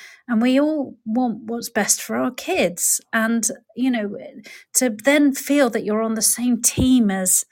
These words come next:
anyone in your school or, or, or anyone in your community, I think it's, that's where the, the powerful stuff is, is, you know, and I don't mean to be trite about it or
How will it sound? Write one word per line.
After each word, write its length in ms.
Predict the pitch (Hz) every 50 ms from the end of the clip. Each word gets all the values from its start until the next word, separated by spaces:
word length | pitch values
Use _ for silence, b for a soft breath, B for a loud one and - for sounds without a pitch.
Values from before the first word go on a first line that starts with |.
| B B B B B B B B _ _
anyone 380 | - 220 214 226 220 214 208 208
in 160 | 214 214 208
your 140 | 214 214 214
school 720 | 214 - - - - 262 254 247 233 220 208 196 190 185
or, 400 | 180 175 175 175 185 196 - - -
or, 480 | 208 202 190 185 185 185 190 196 - -
or 180 | - 208 202 202
anyone 380 | 208 226 240 233 226 220 220 220
in 100 | 220 220
your 160 | 220 208 208
community, 840 | 208 - - 226 233 240 240 233 233 220 - - - 185 160 165 165
I 100 | 170 190
think 380 | - - 233 220 214 202 214 226
it's, 360 | 220 - - - - - B B B B B B B B B _ _ _ 294 262 - 226
that's 400 | 208 - 262 262 - - - -
where 220 | - 254 233 220 214
the, 240 | 220 226 226 220 - _ -
the 100 | - 214
powerful 560 | - - - 254 262 269 262 262 - - 214
stuff 360 | 208 - - - 180 - -
is, 160 | 180 175 170 -
is, 320 | 190 185 175 - - - - 190
you 160 | 202 214 226
know, 140 | 220 208 196
and 120 | 202 208
I 80 | 220 226
don't 280 | 214 269 294 277 262 - - _ -
mean 340 | 269 233 240 240 240 226 208
to 100 | - -
be 260 | - 220 208 208 208 - _ -
trite 420 | - - 285 294 269 247 - -
about 460 | 202 - 165 165 170 - - - - 185
it 100 | - -
or 360 | - 196 190 190 190 185 196